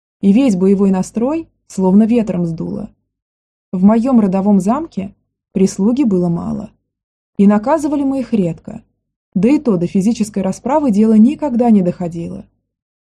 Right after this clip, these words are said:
Так, сажали на пару часов в холодный ямник, чтобы впредь было неповадно. И, конечно, я и подумать не могла,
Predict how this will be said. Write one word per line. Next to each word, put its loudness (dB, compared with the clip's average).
Так, -2
сажали 0
на 2
пару 0
часов -4
в -20
холодный 2
ямник, -4
чтобы 0
впредь -2
было -2
неповадно. -6
И, -2
конечно, 2
я 4
и 2
подумать 2
не 0
могла, -8